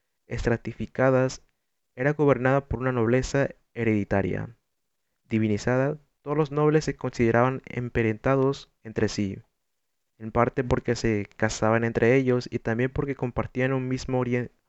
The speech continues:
origen mítico, según el cual eran descendientes de los primeros mixtecos. La sociedad de los mixtecos estaba integrada por la nobleza,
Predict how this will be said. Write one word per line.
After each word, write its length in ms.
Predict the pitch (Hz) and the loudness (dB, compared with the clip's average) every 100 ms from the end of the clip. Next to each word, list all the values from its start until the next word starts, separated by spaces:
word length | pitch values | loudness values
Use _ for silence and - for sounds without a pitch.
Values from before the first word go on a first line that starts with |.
| _ _ - | _ _ -4
origen 400 | 113 117 123 107 | -2 0 0 -2
mítico, 520 | 104 - - 90 117 _ _ _ _ _ _ | -4 -6 -6 -8 -8 _ _ _ _ _ _
según 280 | - 123 139 | 0 2 2
el 140 | 147 | -2
cual 320 | - 156 156 - | 2 4 6 4
eran 260 | 127 131 135 | 4 4 2
descendientes 640 | - 120 113 127 131 139 | 0 0 2 0 2 2
de 80 | 135 | 2
los 120 | 120 | 0
primeros 460 | - 107 113 120 117 | -2 -2 2 0 0
mixtecos. 640 | 104 - 95 - - - _ _ _ _ _ _ _ _ _ _ _ _ _ _ _ _ _ - | -4 -4 -4 -6 -12 -14 _ _ _ _ _ _ _ _ _ _ _ _ _ _ _ _ _ -6
La 200 | 127 135 | -2 -2
sociedad 440 | 143 143 147 165 | -2 2 4 4
de 100 | 160 | 4
los 120 | 156 | 2
mixtecos 580 | 135 127 151 147 139 139 | -2 -4 -4 0 -2 -2
estaba 400 | 127 - 123 123 | -6 -6 -2 2
integrada 440 | 127 123 120 120 120 | 2 4 6 6 2
por 260 | - 113 | 0 2
la 80 | 110 | 2
nobleza, 640 | 107 104 135 135 123 123 | 2 2 2 2 0 -2